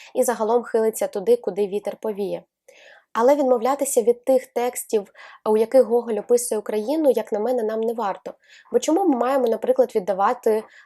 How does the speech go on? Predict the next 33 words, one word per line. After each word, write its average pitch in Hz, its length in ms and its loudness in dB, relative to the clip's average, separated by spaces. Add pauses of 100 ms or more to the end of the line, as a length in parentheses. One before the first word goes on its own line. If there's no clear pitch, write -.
е, 208 80 0
неймовірно 208 520 2
колоритну 233 480 0
історію 220 540 0
Оксани 214 680 -4 (260)
та 208 100 -4
Вакули? 202 600 -2 (500)
Але 285 340 2
сьогодні 247 380 4
не - 80 0
про 214 160 -6
них, 185 240 -8 (180)
тож 254 180 2
поговоримо 226 720 -2
про 202 220 -2
Тараса 190 420 -8
Бульбу. 175 380 -12 (440)
Це - 260 -4
історична 254 540 0
повість - 380 0
про 220 160 -6
добу 220 240 -4
козаччини. 208 640 -8 (420)
Головний 277 380 2
герой 254 360 0
Тарас 233 320 -4
Бульба, 220 540 -2
старий 220 300 -4
козак, 208 440 -4
який 202 320 -6
здійснив 214 480 -2
чимало 196 360 -4
подвигів, 262 520 0